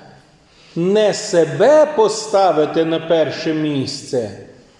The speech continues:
а поставити Господа Бога, Ісуса Христа і Його Слово на п'єдестал нашого серця.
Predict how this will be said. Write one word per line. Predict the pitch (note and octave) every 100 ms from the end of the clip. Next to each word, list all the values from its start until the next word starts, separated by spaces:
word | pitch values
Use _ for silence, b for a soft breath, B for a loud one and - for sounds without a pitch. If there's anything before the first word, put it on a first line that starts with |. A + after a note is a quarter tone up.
| b
а | E3 D#3+
поставити | - D3 - - - F#3 G#3 G#3+ F#3+ F#3 - F3 F3 -
Господа | B2+ C#3+ D#3 D3 - - C#3+ C#3 C3+ C3 - C3 C3+
Бога, | F3+ A3+ A3 G#3 A3 - - -
Ісуса | D3 - F3 - C#3+
Христа | C3+ C3+ B2+ - - E3+ G#3+ - -
і | D3
Його | C3+ C3
Слово | C3+ - F3+ G3+ C4+ D4 C#4 C#4 C#4+ B B B B -
на | E3+
п'єдестал | E3+ D3 D#3+ D3 D3 - - F#3+ G3 F#3+ -
нашого | D3+ D3 D3 - C3+ C3+
серця. | - - B2 G2+ - - -